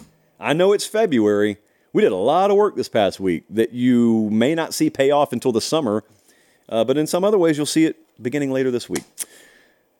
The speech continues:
Mystery teams in two thousand twenty-four.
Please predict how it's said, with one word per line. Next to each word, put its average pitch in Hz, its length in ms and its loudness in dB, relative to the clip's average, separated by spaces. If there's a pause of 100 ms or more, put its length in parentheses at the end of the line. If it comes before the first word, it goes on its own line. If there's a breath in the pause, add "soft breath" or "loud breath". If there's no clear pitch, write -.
(360)
Mystery 214 680 0
teams 190 480 -4
in 123 140 2
two 180 220 -6
thousand 151 480 -2
twenty-four. 101 720 -4